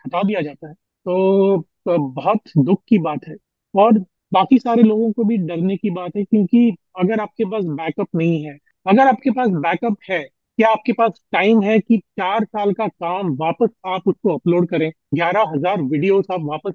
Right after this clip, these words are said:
YouTube पर अपलोड करें? तो ये जो बात है, वो, I think, वो प्लेटफॉर्म के लिए भी एक वेकअप कॉल है कि YouTube को भी सोचना होगा कि क्या और कैसे, अ, हम अपने कस्टमर्स को, हम अपने कंटेंट क्रिएटर्स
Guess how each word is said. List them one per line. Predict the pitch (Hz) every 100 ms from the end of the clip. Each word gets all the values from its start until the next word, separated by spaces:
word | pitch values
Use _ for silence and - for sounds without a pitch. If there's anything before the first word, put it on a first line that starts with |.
| 156
YouTube | 156 185 175
पर | 175
अपलोड | 135 160 160
करें? | 160 143
तो | - _ 277
ये | 269 202 269 339
जो | 240 180 262
बात | 175 170 208
है, | 220
वो, | 233 233
I | 196
think, | 247 247
वो |
प्लेटफॉर्म | 226 190 165 - - 220 220
के | 226
लिए | 208
भी | 214 190 233
एक | 220 -
वेकअप | 151 160 156 202 -
कॉल | 170 165
है | 147
कि | 156 _ _ 190 170 151
YouTube | 175 - 220 190 175 -
को | 185
भी | 190
सोचना | - 170 - 196
होगा | 190 180 185
कि | - 190
क्या | _ 170 175 196 160 _ _
और | 170 175 -
कैसे, | 170 170 202 147 _ - 165
अ, | 165 160 160 -
हम | 170 180
अपने | 185 165 170 170 175
कस्टमर्स | - 156 - 180 180
को, | 175 196 180 165
हम | 165 160
अपने | - 170
कंटेंट | - 160 156 190 170
क्रिएटर्स | 165 165 190 175